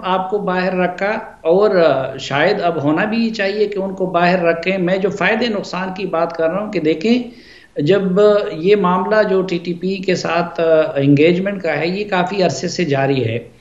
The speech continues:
और जब, अ, प्राइम मिनिस्टर को खबर हुई तो उन्होंने टीआरटी को इंटरव्यू दे के, और वो जो इंटरव्यू था वो उससे पहले जो कुछ हुआ था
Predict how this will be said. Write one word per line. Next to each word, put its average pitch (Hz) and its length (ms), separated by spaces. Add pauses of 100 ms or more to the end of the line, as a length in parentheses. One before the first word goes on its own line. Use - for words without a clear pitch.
(440)
और 175 240
जब, 196 340
अ, 202 260
प्राइम 190 320
मिनिस्टर 208 580
को 196 240
खबर 196 340
हुई 175 420 (300)
तो 190 60
उन्होंने 220 460
टीआरटी 180 480
को 190 200
इंटरव्यू 180 360
दे 170 180
के, 165 300 (460)
और 185 180
वो 196 240
जो 247 140
इंटरव्यू 190 520
था 165 360 (460)
वो 190 140 (140)
उससे 233 260
पहले 214 380
जो 185 260
कुछ 196 360
हुआ 214 200
था 185 220